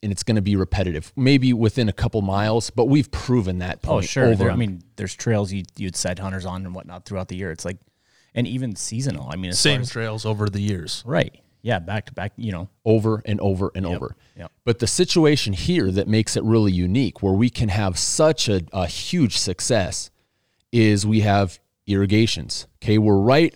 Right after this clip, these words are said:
Speaker 1: I would say, on the northern edge of the Ogallala Aquifer, which is a huge underground aquifer, and we pull water up through center pivots, through, through,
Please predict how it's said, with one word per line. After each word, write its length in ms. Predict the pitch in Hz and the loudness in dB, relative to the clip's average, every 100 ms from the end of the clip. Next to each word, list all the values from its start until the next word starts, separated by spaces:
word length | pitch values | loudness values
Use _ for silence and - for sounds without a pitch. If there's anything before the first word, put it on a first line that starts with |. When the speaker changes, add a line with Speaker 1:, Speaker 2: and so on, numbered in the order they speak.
| - | 0
Speaker 1:
I 80 | 123 | 4
would 160 | 131 | 4
say, 220 | - 143 | 4 2
on 160 | 120 110 | 2 2
the 80 | 98 | 4
northern 480 | 101 117 127 117 101 | 4 4 4 4 4
edge 320 | 113 127 110 | 4 2 0
of 180 | 98 90 | -2 0
the 100 | 95 | 2
Ogallala 500 | 104 104 101 101 98 | 2 4 4 4 4
Aquifer, 500 | 87 95 123 - 127 | 2 0 -2 0 2
which 160 | 98 104 | 2 0
is 120 | 90 | -2
a 40 | |
huge 380 | 87 123 117 98 107 | -2 0 0 0 -2
underground 680 | 107 104 104 104 101 90 - - | 0 2 2 2 0 -4 -8 -2
aquifer, 500 | 110 104 - 87 85 _ _ _ _ _ - | 0 -2 -4 -4 -4 _ _ _ _ _ -6
and 360 | 113 107 98 90 | 0 2 2 0
we 260 | 113 110 104 | 2 4 4
pull 500 | - - 113 110 95 | 2 0 2 4 4
water 340 | 101 127 123 | 4 4 2
up 280 | 85 95 - - _ | 0 0 -2 -14 _
through 320 | - 107 95 | -4 0 0
center 360 | 85 - 143 104 | 0 2 2 2
pivots, 380 | - 95 104 - | 0 0 0 -4
through, 260 | 98 95 | -4 -4
through, 360 | - 98 90 | -4 -2 -2